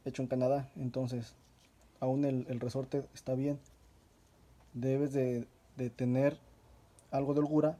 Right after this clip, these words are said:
pero no tanta. Y tampoco ser tan duro.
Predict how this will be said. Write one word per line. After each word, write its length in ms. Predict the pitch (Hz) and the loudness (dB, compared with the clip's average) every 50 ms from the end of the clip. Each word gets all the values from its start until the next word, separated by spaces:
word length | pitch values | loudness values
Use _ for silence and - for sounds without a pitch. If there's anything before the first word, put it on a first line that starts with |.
| - | -2
pero 160 | - 127 117 120 | -2 0 2 2
no 100 | 127 127 | 2 4
tanta. 360 | 127 143 147 147 - 120 - - - - - - - - - - - - | 4 4 4 4 2 -4 -6 -8 -16 -20 -20 -20 -20 -20 -20 -20 -10 -8
Y 100 | - 123 | -4 0
tampoco 380 | - 123 113 - 131 123 - | 0 0 2 2 0 0 0
ser 140 | 110 - 120 | -2 -4 -2
tan 220 | - - 127 127 | 0 0 0 2
duro. 220 | 127 151 151 135 | 2 2 0 0